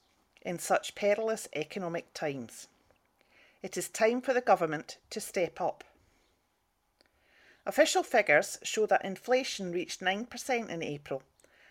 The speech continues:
as the cost of food, energy and transport surges, and is expected to reach eleven percent later this year.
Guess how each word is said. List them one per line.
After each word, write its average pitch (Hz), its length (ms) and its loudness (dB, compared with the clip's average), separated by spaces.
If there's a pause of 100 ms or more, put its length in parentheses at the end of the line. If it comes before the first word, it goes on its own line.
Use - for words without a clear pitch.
(120)
as 180 140 -4
the 190 60 -6
cost - 360 2
of 190 80 -2
food, 247 380 0 (220)
energy 180 460 0
and 156 160 -8
transport 269 640 -2
surges, - 680 -4 (840)
and 180 120 -2
is 175 140 -2
expected - 640 0
to 269 120 -8
reach - 280 -4
eleven 202 340 2
percent 151 600 -4 (220)
later 151 300 -6
this - 280 -4
year. 156 240 -2